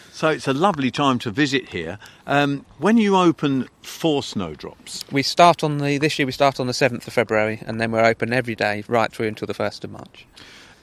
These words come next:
Speaker 1: What about parking, et cetera? Is it easy to park here, or?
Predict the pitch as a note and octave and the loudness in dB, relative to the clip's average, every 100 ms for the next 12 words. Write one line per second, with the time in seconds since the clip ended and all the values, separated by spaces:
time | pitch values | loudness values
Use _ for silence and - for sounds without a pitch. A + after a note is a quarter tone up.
0 | _ _ _ - E3+ E3 D3 - - D#3+ | _ _ _ -2 0 2 2 0 0 2
1 | C#3 - G#2 F2 E2+ G#2+ - B2 - - | 2 -2 -6 -6 -8 -10 -8 -10 -10 -12
2 | E2+ - - C3 C3 D3+ D3+ C#3+ C#3+ - | -12 -14 -8 -4 -4 -2 -2 -2 -4 -4
3 | E3 D#3+ C#3 E3+ F#3 F3+ F2+ | 0 0 0 -4 -4 -4 -6